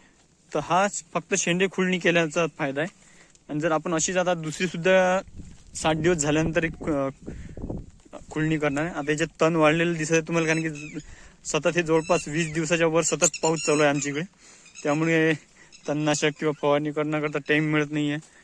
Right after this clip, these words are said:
कारण की रोज आता, आताही सध्या पाऊसच चालू आहे. आणि हे तुम्ही पाहू शकता, पूर्ण शेतात तूर आहे आपल्या. आणि हे असं एकच तास नाही, प्रत्येक तासातली तुरीची अशीच वाढ झालेली आहे. ते एक झाड असो की दोन झाड असो, आता हे पाहून घ्या तुम्ही,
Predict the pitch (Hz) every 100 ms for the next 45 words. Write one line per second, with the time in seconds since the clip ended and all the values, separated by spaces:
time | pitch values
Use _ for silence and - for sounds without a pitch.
0 | - _ - 139 143 143 151 147 - 131
1 | - 170 165 147 170 170 - _ _ 151
2 | 156 175 - 156 156 185 - - _ _
3 | - 147 151 156 170 170 170 156 156 175
4 | - - 170 170 170 - - 160 147 147
5 | 156 - - - - - - - - -
6 | - - - - - - - 156 160 180
7 | 170 196 185 190 - 180 185 170 139 -
8 | - 160 - 196 - 160 185 180 185 190
9 | 180 180 170 185 175 165 156 151 156 180
10 | - - - - 165 170 151 165 175 170
11 | 175 160 170 165 170 160 160 156 180 -
12 | - - - 151 156 156 170 165 165 151
13 | 160